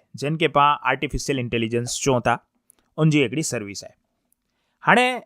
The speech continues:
એન મેં એકડો નવો એ આઈ ઇમેજ એડિટિંગ ટૂલ જે આય, સે લોન્ચ કરે મેં આયો હે,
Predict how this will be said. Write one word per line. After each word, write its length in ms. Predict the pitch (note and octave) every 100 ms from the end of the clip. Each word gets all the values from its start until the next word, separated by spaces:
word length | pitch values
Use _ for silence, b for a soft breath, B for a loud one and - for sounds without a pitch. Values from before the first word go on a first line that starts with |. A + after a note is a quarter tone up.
| -
એન 140 | E3+ A#3
મેં 280 | A#3+ A#2+ _ _ _ _ _ _ -
એકડો 360 | G3 A3+ A#3+ A#3+
નવો 500 | E3+ F3+ A#3 B2 - _ _ _ _ _ -
એ 160 | G3 G#3+
આઈ 220 | B3 C4
ઇમેજ 460 | F3+ G3 A#3 G#3 A3
એડિટિંગ 500 | D#3 F3 G3 G#3+ F#3+
ટૂલ 320 | D3+ A3 G#3
જે 180 | D#3+ D#3
આય, 220 | C#3 A2 - -
સે 200 | - E3
લોન્ચ 360 | D3 E3 D#3
કરે 220 | D#3 D3+
મેં 160 | D#3 D3+
આયો 200 | D3+
હે, 60 | D#3+